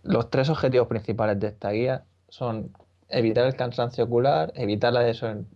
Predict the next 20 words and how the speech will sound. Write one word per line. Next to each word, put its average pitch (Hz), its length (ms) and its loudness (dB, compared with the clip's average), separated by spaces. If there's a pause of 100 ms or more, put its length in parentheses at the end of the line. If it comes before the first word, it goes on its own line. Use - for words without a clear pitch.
la 110 140 -6
desorientación 110 720 0
y 113 60 2
las 107 160 2
náuseas, 131 440 0 (380)
y 117 140 -2
que 110 80 2
las 104 160 2
interacciones 110 720 0
sean 104 240 0
lo 95 120 0
más 95 200 -2
divertidas 95 1080 -4 (840)
y, 104 240 -4
bueno, 98 240 0
y 92 80 0
inmersivas 98 680 0
para 98 200 0
el 95 60 0
jugador. 90 440 0